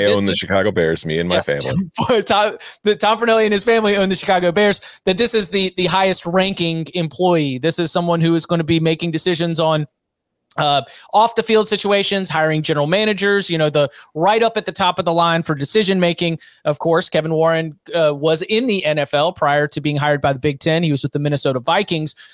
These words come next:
Speaker 1: So there's two sides of this. One, obviously much more pertinent to the, the Cover Three podcast, which is, what does this mean for leadership at the top of college football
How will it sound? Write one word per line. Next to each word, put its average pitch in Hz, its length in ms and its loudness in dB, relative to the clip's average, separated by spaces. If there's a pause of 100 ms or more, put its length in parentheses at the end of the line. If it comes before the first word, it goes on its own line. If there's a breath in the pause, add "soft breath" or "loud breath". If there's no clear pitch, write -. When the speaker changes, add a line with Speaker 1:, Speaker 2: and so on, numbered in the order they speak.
Speaker 1:
So - 100 -4
there's 202 140 0
two 226 160 -2
sides 277 340 2
of 170 80 -6
this. - 260 -8
One, 226 600 2
obviously 139 420 -2 (140)
much 185 280 0
more 160 240 0
pertinent 165 520 -2
to 147 360 0 (300 loud breath)
the, 151 180 2
the 147 100 -2
Cover 170 200 -2
Three 160 240 -2
podcast, 202 680 2
which 165 200 -2
is, 156 200 -2
what 156 280 -2
does 156 160 -2
this 160 200 -4
mean 160 300 -2
for 151 140 -4
leadership 156 500 -2
at 147 80 -6
the - 60 -12
top 156 200 0
of 147 100 -16
college 135 280 -2
football 190 500 2